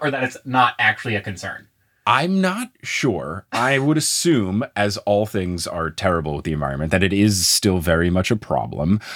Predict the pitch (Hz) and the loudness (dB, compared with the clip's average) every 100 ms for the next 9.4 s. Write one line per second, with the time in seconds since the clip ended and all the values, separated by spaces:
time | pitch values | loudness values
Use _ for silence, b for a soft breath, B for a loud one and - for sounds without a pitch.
0 | B 90 85 110 143 92 90 95 104 104 | B 0 4 4 6 4 4 2 6 4
1 | 95 92 90 85 80 78 76 95 82 - | 4 2 2 2 0 0 2 0 0 -4
2 | B B 95 98 110 113 127 120 - 123 | B B 2 2 4 2 2 -2 2 2
3 | - 110 101 87 87 104 110 117 - - | 6 4 4 4 2 4 2 2 -2 2
4 | 117 110 110 101 107 101 98 95 85 90 | 4 4 2 4 4 4 4 2 2 0
5 | 82 - - b b _ - 185 175 165 | 0 -4 -14 b b _ 4 4 4 0
6 | 147 151 - 139 120 107 117 78 92 - | 2 2 2 2 2 2 2 0 -6 -10
7 | B B - 113 104 123 - 107 90 80 | B B 0 4 4 4 4 2 2 0
8 | 85 80 76 80 76 76 78 71 69 64 | 0 -2 -2 -2 -2 -4 -4 -4 -6 -6
9 | 64 90 107 104 | -4 -4 -4 -8